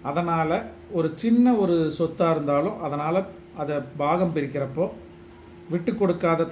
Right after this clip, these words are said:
தன்மைகளினால் நிறைய பிரச்சனைகளை சந்திக்கக்கூடிய அமைப்பு அப்படிங்கிறது உண்டு. அதுல பெத்த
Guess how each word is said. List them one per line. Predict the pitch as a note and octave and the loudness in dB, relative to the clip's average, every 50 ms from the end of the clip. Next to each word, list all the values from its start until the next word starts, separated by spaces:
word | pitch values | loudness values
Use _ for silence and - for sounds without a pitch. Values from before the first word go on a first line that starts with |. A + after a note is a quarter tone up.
| D3 | -4
தன்மைகளினால் | D3 D#3 D#3 D#3 C3+ C#3 C3+ C3+ B2+ C#3+ D#3+ F#3 F#3+ - - - - - - - - - | -4 -2 -4 -2 -2 -2 -4 -2 -4 -4 -4 -4 -6 -10 -16 -20 -20 -20 -20 -20 -14 -10
நிறைய | E3 D3+ D3+ D3+ F3 F#3 F#3+ F#3 - | -6 -6 -2 -2 0 0 0 0 -2
பிரச்சனைகளை | D#3 D3 C#3+ - F3+ E3 E3 D3 D3 D3 - C3+ | -6 -6 -4 -2 -2 -2 -2 -2 -4 -4 -4 -4
சந்திக்கக்கூடிய | B2+ B2+ C3 B2 C3+ B2+ - C3 B2+ B2+ | -4 -4 -4 -4 -6 -6 -6 -6 -6 -4
அமைப்பு | A#2+ A#2 B2+ A#2+ A#2+ - C3+ | -4 -4 -4 -4 -4 -6 -6
அப்படிங்கிறது | B2 A#2+ B2 A#2 A#2+ B2 A#2 A2+ B2 A#2 A#2+ | -6 -6 -6 -6 -6 -6 -8 -8 -8 -6 -6
உண்டு. | A#2+ A2+ B2 C#3+ E3+ E3+ - - - - - - - - - - - - - - - - - - | -6 -4 -4 -6 -8 -8 -12 -18 -20 -20 -20 -20 -20 -20 -20 -20 -20 -20 -20 -20 -20 -20 -20 -4
அதுல | - D#3+ D#3+ E3+ E3 D#3+ D#3+ D3 C#3+ C#3+ - - - - | -2 2 4 4 6 6 4 2 0 -2 -4 -10 -4 2
பெத்த | F#3 F3+ F3+ - - B3 A3+ A3 G3+ G3 - | 2 2 2 2 2 2 4 4 4 0 -2